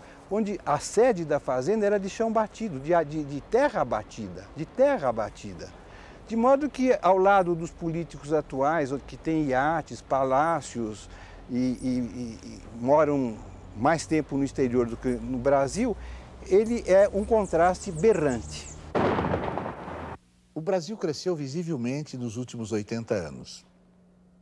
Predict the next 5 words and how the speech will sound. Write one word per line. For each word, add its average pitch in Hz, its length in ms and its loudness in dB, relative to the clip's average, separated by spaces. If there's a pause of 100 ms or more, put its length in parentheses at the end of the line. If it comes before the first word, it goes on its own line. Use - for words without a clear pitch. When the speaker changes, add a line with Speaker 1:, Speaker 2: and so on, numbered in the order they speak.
(360)
Speaker 2:
Cresceu 127 380 0
mal, 92 220 0
porém. 80 420 -6 (600)
Cresceu 196 360 4
como, 170 600 0